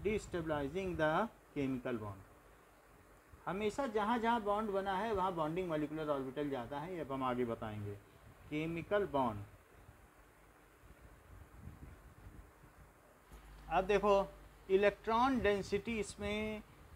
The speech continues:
आ, हायर होती है, ठीक है। So, <clears throat>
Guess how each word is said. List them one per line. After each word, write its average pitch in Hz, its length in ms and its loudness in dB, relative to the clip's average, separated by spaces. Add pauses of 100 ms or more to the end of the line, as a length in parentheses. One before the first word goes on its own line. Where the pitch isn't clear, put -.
आ, 147 320 6 (760)
हायर 170 440 8
होती 180 340 4
है, 143 220 2 (560)
ठीक 165 180 -2
है। 202 260 0 (460)
So, 185 300 4 (340)
<clears throat> 202 160 0